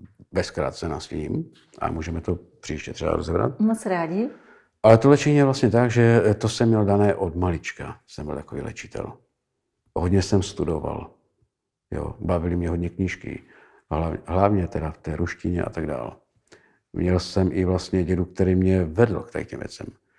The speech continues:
Speaker 2: Tvůj děda
Speaker 1: Ale
Speaker 2: taky léčil?
Speaker 1: Tak, můj děda nelečil, ale měl velmi zajímavé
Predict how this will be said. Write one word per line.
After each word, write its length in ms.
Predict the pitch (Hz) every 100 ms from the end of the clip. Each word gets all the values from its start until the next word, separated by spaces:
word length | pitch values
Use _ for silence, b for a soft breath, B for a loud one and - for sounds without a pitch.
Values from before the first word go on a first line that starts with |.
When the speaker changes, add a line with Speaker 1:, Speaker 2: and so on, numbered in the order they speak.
| _ -
Speaker 2:
Tvůj 140 | 233
děda 120 | 208 226
Speaker 1:
Ale 100 | 233
Speaker 2:
taky 160 | 277 240
léčil? 500 | 202 175 - 175 175 123 117 - _ -
Speaker 1:
Tak, 240 | 127 95
můj 140 | 107 131
děda 200 | 151 104
nelečil, 500 | 80 87 104 - 139
ale 200 | 107 107
měl 220 | 110 110
velmi 360 | 95 107 123 123
zajímavé 720 | 110 104 107 101 104 101